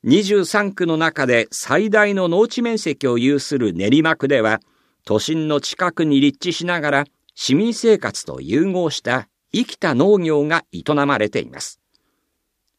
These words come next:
十一月、練馬区に全国で都市農業を積極的に取り組んでいる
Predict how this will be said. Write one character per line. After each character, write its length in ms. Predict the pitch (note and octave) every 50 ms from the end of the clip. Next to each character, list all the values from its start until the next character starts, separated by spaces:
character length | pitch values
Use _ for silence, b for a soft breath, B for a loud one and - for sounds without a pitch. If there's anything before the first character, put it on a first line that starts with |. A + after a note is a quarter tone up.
| _
十 200 | - G2 C3 B2+
一 180 | A#2+ A#2 - A2+
月、 400 | A2 G#2 G2+ - G2 G2+ - - _ _ _
練 220 | A#2 C3 C3 D3 D#3
馬 160 | D#3 D#3 -
区 100 | - C3
に 300 | B2+ B2 B2 A#2+ A2 -
全 280 | - - C3+ C#3 D3 B2
国 280 | - A2+ G#2+ G2+ F#2+ F2
で 220 | F2+ F2+ F2+ - - _ _
都 100 | - B2
市 220 | - - A#3 A#3+
農 180 | A#3+ A#3+ A#3+ A#3+
業 320 | A#3 G#3+ F#3+ E3 C#3+ A2+
を 80 | G#2 G2+
積 260 | - - C3 C3 - -
極 240 | _ - A3+ A3 -
的 240 | - G#3 F3+ - F#3
に 220 | F#3 F3+ F3 C#3+
取 180 | - E3+ E3+ F3+
り 40 | F3
組 240 | - F3 D#3+ D#3 D3
ん 20 |
で 140 | C3+ C#3 C3+
い 80 | C3
る 200 | B2 B2+ C3+ -